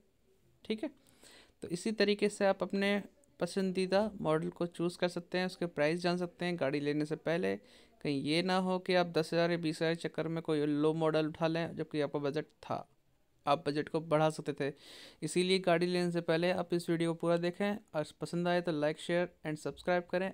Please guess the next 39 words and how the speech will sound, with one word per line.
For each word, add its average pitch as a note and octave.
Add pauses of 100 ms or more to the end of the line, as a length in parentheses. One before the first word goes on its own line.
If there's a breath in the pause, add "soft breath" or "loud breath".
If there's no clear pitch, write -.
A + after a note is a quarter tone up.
(100)
आगे D#3+
भी D#3+
ऐसी D#3+
टाटा D#3
की D#3
गाड़ी D3
की G3+ (480 loud breath)
on D3+
road D3+
प्राइस D#3
मैं E3
लाता C#3+
रहूँगा। D#3+ (1000)
ये D3+
यूपी D#3
के F#3+
लिए G3
है, G#3
तो F#3
अगर D#3
आप D#3
अलग E3
स्टेट F3+
में F3+
रहते F3+
हैं G3
तो F#3+ (100)
थोड़ा G3+
सा F#3+
ही G3
चेंज F3+
होगा, F3
ज़्यादा F3
चेंज F#3
नहीं F3
होगा, - (600 loud breath)
क्योंकि E3+
आपका E3
रजिस्ट्रेशन E3